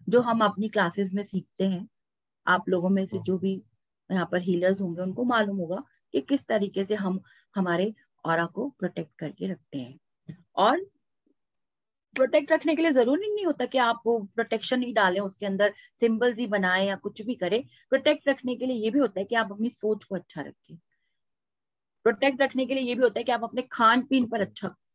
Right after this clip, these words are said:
Speaker 1: ध्यान दें, अच्छा healthy food खाएं, junk foods को ना खाएं, ज्यादा, ज्यादा पानी का intake करें,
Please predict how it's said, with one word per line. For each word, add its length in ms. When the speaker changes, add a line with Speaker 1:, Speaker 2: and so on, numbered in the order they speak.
Speaker 1:
ध्यान 440
दें, 160
अच्छा 300
healthy 340
food 340
खाएं, 280
junk 300
foods 300
को 120
ना 140
खाएं, 320
ज्यादा, 240
ज्यादा 320
पानी 280
का 120
intake 480
करें, 280